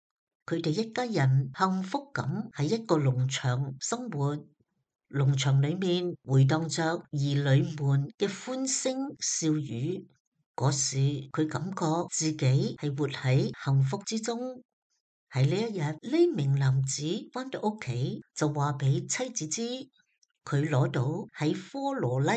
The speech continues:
多邊境城市政府嘅工作，每個月嘅工資將超過去年佢種穀物嘅所有收入。佢話畀妻子知，喺嗰度，佢哋將會擁有更好嘅生活，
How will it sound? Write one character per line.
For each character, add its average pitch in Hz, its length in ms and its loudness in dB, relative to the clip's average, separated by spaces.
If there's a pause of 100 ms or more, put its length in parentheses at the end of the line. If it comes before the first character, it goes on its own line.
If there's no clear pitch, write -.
(160)
多 269 380 -2
邊 262 260 -8
境 151 240 -6
城 117 260 -2
市 131 520 -2
政 180 340 -2
府 143 500 -4
嘅 170 140 -2
工 240 180 0
作， 165 460 -4 (460)
每 143 240 -2
個 175 120 4
月 170 220 0
嘅 175 180 -4
工 247 240 -4
資 240 520 -6
將 285 240 -2
超 302 340 2
過 165 420 -2
去 156 140 2 (180)
年 131 380 2
佢 139 260 4
種 185 400 0
穀 262 180 0
物 143 340 -4
嘅 160 100 -2
所 127 300 -2
有 156 180 0
收 220 220 -2
入。 226 60 -6 (760)
佢 151 180 0
話 139 240 0
畀 147 340 2
妻 254 240 -2
子 160 140 -10
知， 180 160 -6 (260)
喺 131 160 0
嗰 135 200 0
度， 165 500 0
佢 147 240 0
哋 165 400 0 (100)
將 285 220 -4
會 180 140 0
擁 147 240 2
有 147 220 2 (100)
更 151 240 -2
好 135 160 -6
嘅 135 180 -4
生 214 260 -4
活， 151 240 0